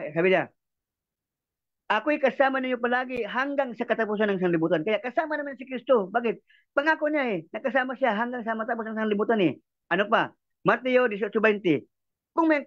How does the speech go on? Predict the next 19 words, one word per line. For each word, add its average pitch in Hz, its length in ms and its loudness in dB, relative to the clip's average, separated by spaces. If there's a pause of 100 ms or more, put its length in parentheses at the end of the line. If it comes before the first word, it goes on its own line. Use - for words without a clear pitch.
(120)
nagkakatipon, 214 800 2
dalawa, 196 240 0
tatlo, 196 720 -2
at - 160 -4
nag-uusap 185 480 -2
sa 175 80 -6
aking 175 160 0
pangalan, 180 320 2
naroon 269 320 0
ako 226 160 -16
kasama 247 240 -6
nila." 262 240 0
Kaya 240 240 -2
ang 247 320 -6
fellowship, 269 480 2 (320)
nagsamba 254 400 0
kami 190 320 0 (240)
sa 196 80 -2
Panginoon, 185 480 -2